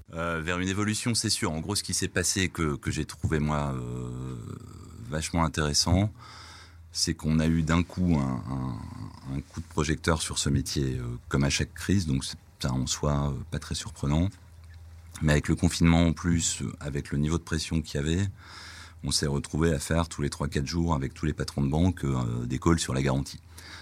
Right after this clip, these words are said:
Donc tous les gens auxquels on essayait d'accéder, euh, c'est nos clients à la fin, hein, les banquiers en garantie. Donc, euh, quand on a des clients corporate, malgré tout, euh, même si on sait que ça se vend pas, euh, au top niveau, on essaye quand même d'accéder au top niveau de temps en temps. Honnêtement, pour leur parler de garantie, c'était compliqué.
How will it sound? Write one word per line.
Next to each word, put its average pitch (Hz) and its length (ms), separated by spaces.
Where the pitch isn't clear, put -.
Donc - 120
tous 87 140
les 82 80
gens 87 200
auxquels 76 300
on 73 120
essayait 78 300
d'accéder, 76 580
euh, 60 540
c'est - 100
nos 67 140
clients 87 300
à 62 40
la 69 80
fin, - 140
hein, 65 180
les 71 80
banquiers 67 300
en 69 40
garantie. 67 360
Donc, 64 260
euh, - 100
quand - 240
on 65 60
a 62 80
des 65 120
clients 69 200
corporate, 69 560
malgré 67 340
tout, 87 360
euh, 62 200
même 71 240
si - 140
on 69 80
sait 76 160
que - 60
ça 67 140
se 62 80
vend 67 160
pas, 69 340
euh, 60 240
au 64 40
top - 220
niveau, 78 340
on 65 80
essaye 62 240
quand - 120
même 69 140
d'accéder 65 340
au 65 60
top - 200
niveau 67 160
de 76 60
temps 69 180
en 123 100
temps. 90 240
Honnêtement, - 280
pour 64 160
leur - 140
parler 69 200
de 67 60
garantie, 69 340
c'était - 260
compliqué. 76 520